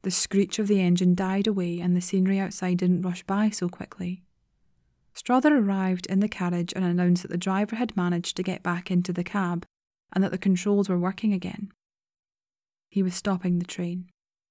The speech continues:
That's when Strother saw the mess. One lad on the floor rubbing his throat, another two being sick, and then the gruesome remains of the boy they'd murdered. He asked me if the bones were what he thought they were.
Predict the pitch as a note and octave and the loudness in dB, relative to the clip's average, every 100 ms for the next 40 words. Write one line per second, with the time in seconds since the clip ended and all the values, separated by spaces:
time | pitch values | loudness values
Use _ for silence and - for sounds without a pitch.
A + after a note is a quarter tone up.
0 | _ _ _ _ _ - C4+ C#4 - E4+ | _ _ _ _ _ -2 0 2 4 4
1 | D#4+ - G#3+ G3+ G3 - G3 F3+ F3 D#3+ | 4 2 2 2 0 0 0 2 2 2
2 | - - - - _ _ _ - G3 A3+ | -6 -16 -16 -16 _ _ _ 0 6 6
3 | A3 F3 F3 F#3 G3 F#3+ F#3 F3+ F#3+ F#3 | 6 2 2 2 2 0 0 2 2 0
4 | F3 F3+ G3+ G3+ F3+ F3 - - - _ | 0 0 0 0 -2 -2 -4 -16 -20 _
5 | _ _ _ - F#3+ F#3+ G#3 - G3+ F3+ | _ _ _ 0 2 4 2 2 2 4
6 | F#3 G3 G3 F3+ F3 - F3+ F3+ F3 E3+ | 4 2 0 -6 -8 -4 2 4 2 0
7 | F3 - F3+ F3+ - F#3+ F#3+ F#3 F3 E3+ | -4 -2 0 0 2 2 4 4 2 0
8 | F3 F3 E3+ E3+ F3 F3 E3+ E3 E3 E3+ | -2 -2 -4 -2 -2 0 -2 -4 -2 -2
9 | F3 F3 F3 - - _ _ _ _ _ | -2 -6 -10 -14 -20 _ _ _ _ _
10 | _ _ _ _ _ _ _ _ _ _ | _ _ _ _ _ _ _ _ _ _
11 | - A3+ A#3 A#3 - - G3 F#3 F3 F3+ | 2 4 4 2 -4 0 2 2 0 -2
12 | F3+ F3+ F3+ F3 F3 E3+ F3 F3 F3+ - | 2 4 4 4 0 -2 -4 -4 -4 -4
13 | F3+ F#3 F3 F3 F#3 | -6 -4 -6 -6 -10